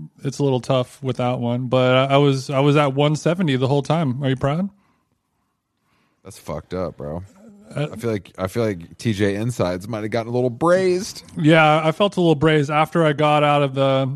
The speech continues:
Speaker 1: after I got out of the
Speaker 2: Driving
Speaker 1: sauna.
Speaker 2: home, driving home is honestly kinda scary sometimes.
Speaker 1: No, it was. Be-, I mean, it was weird because I did,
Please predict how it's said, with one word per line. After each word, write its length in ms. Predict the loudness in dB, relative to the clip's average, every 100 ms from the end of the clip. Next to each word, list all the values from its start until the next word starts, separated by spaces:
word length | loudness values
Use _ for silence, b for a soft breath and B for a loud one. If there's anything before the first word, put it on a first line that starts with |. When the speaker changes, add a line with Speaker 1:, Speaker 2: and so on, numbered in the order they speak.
| -8
Speaker 1:
after 180 | -2 -2
I 60 |
got 160 | 2 2
out 100 | 2
of 60 | 2
the 80 |
Speaker 2:
Driving 300 | 4 4 4
Speaker 1:
sauna. 40 | 4
Speaker 2:
home, 440 | 4 2 -2 -6
driving 360 | 0 0 2 0
home 280 | 0 0 -2
is 100 | 0
honestly 400 | -2 -2 -6 -6
kinda 260 | -4 -6
scary 480 | -8 -6 -6 -6 -8
sometimes. 420 | -12 -10 -10 0
Speaker 1:
No, 220 | 6 6
it 80 | 6
was. 320 | 4 4 2
Be-, 160 | 4 4
I 60 | 4
mean, 320 | 4 2 -4 -10 0
it 80 |
was 240 | 6 6 4
weird 460 | -2 0 0 0
because 600 | -2 0 2 4 2 0
I 380 | -2 2 4 2
did, 580 | 0 0 2 2 0